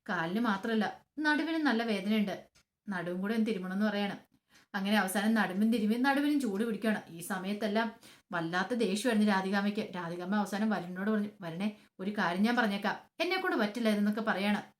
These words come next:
ഇതിപ്പോ ഇവിടെ നോക്കാൻ മാത്രം എനിക്ക് സമയമുള്ളെന്ന് പറയാം. അമ്മേ, അമ്മ അനുഭവിച്ച ഞാൻ അപ്പോഴേ പറഞ്ഞില്ലേ അവളുടെ വയറ്റിൽ വളരുന്ന കുഞ്ഞിനെ അങ്ങ് ഇല്ലാതാക്കാന്ന്. ഇപ്പൊ കണ്ടില്ലേ?" എന്ന് ചോദിക്കുവാണ്. ആ സമയത്ത്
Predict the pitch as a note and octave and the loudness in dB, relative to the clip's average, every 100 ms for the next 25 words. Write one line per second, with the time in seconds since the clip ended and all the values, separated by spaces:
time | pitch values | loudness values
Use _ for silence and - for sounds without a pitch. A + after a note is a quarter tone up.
0 | _ - E3+ G#3 F3 F#3+ A#3 G3+ A#3 A#3+ | _ -14 -6 -4 -2 0 0 0 0 2
1 | A3 B3+ A#3 G3+ B3 A#3 F#3+ A3 A3 A3+ | 2 2 0 0 -2 -2 0 0 2 0
2 | G3+ G3+ - _ _ _ - F3+ G3 - | 0 -2 -4 _ _ _ -12 -4 -4 -4
3 | - _ D4 F4+ F#4 A3+ G#3+ A3 A3 A3 | -16 _ 0 2 4 4 6 4 4 2
4 | G#3+ B3+ - C4 C#4 A#3+ B3+ A#3 - - | 4 2 2 0 2 2 4 4 0 -2
5 | G3 G3+ G#3 F#3 A3+ G#3+ A3 A3 G3 G3 | -2 2 0 0 0 2 2 0 -4 0
6 | G#3+ A3 G3 G3 G#3 G#3 G3+ F#3+ - D4 | 2 4 2 2 2 2 0 -2 -8 -10
7 | D4+ E4 G3+ G3+ A3+ A3 A3 F#3 A3+ G3 | -4 0 0 2 2 2 2 0 -2 -2
8 | - _ _ _ _ _ _ _ _ _ | -6 _ _ _ _ _ _ _ _ _
9 | _ _ - C#4+ D#4 A#3+ A#3+ B3 | _ _ 0 0 2 2 2 2